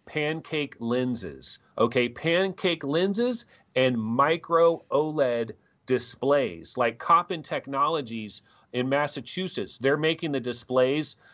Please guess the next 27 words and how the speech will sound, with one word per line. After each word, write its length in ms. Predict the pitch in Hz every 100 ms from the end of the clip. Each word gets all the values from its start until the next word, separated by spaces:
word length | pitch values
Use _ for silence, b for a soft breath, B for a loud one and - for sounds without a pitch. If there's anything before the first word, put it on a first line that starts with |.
| -
that 140 | 139
are 80 | 127
going 260 | 123 139 139
in 120 | 131
the 100 | 120
Panasonic 760 | - 147 147 143 156 139 135 113
V 260 | 98 135
R 160 | 127 117
glasses. 500 | 117 123 139 - 95
I 120 | 107
think 180 | 151 143
they're 100 | 131
like 220 | 117 -
two 180 | - 175
point 360 | - 156 135
six 260 | - 143 -
K 300 | - 143 147
by 180 | 139 117
two 220 | 117 156
point 280 | - 143 120
six 280 | - 139 -
K 320 | 143 143 147 B -
micro 540 | 117 127 147 147 135 117
oled. 520 | 127 147 151 156 170 b b b b -
And 360 | 135 135 135 131
I 220 | 117 147 180
believe 640 | 180 175 160 180 180